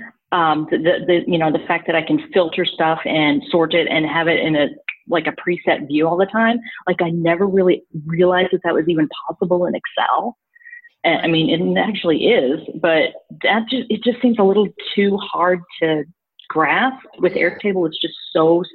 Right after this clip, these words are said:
Speaker 1: simple. Um, and I love, they just, uh, they just did the automatic sorting, which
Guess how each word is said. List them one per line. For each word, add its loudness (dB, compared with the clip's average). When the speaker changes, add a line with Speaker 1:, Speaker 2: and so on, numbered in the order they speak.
Speaker 1:
simple. 0
Um, 0
and 2
I 2
love, 2
they 2
just, 0
uh, -4
they 2
just -4
did 2
the 2
automatic 0
sorting, -2
which -2